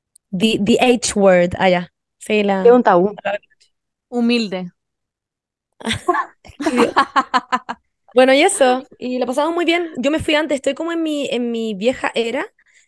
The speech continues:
Speaker 1: entonces como que decido como irme antes de los carretes sola,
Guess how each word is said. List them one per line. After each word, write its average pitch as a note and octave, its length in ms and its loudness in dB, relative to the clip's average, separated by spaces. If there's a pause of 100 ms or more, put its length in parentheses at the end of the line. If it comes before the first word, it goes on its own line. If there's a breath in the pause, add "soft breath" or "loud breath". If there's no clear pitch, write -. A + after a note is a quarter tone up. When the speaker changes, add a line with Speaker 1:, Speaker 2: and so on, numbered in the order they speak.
(120)
Speaker 1:
entonces A#3 400 -4
como C4+ 200 -2
que A3+ 140 0
decido B3 1000 0 (520 soft breath)
como A#3+ 220 -2
irme B3+ 220 0
antes C4+ 200 0
de C#4 80 4
los C4+ 80 -4
carretes B3 480 -2
sola, A#3 720 0